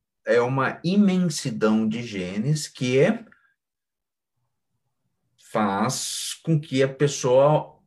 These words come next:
esteja mais predisposta a desenvolver o quadro demencial, mas não necessariamente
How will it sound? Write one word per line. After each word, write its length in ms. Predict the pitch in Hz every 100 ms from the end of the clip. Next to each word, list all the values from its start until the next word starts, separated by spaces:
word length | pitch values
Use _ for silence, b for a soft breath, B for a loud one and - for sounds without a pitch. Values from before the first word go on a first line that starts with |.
| _ -
esteja 680 | 127 - 143 139 160 165 170
mais 480 | 147 135 143 147
predisposta 1400 | - 131 123 107 101 - 107 101 135 147 - - 247 277 B B B B B
a 140 | 123
desenvolver 600 | 117 107 107 110 101 92 95
o 100 | 92
quadro 320 | 98 98 80
demencial, 680 | 95 101 98 - 80 76
mas 400 | 139 170 175 147
não 500 | 135 135 143 196 247
necessariamente 1900 | 226 190 196 202 - 165 - 151 135 131 123 104 90 80 87 - - 254 -